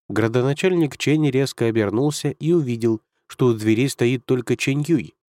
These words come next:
«Где твой брат?» недовольно спросил градоначальник Чэнь. «Разве я не велел вам обоим явиться ко мне?»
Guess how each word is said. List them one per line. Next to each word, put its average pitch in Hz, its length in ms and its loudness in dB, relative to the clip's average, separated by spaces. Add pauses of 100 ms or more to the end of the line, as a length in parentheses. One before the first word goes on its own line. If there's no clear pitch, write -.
(320)
«Где 95 320 0
твой 107 240 0
брат?» 120 460 -4 (320)
недовольно 104 600 0
спросил 95 440 -6
градоначальник 95 840 -4
Чэнь. - 280 -8 (640)
«Разве 104 380 0
я 123 160 2
не 120 140 2
велел 131 340 2
вам 151 220 2
обоим 127 400 0
явиться 90 440 -4
ко 87 140 -8
мне?» 64 300 -8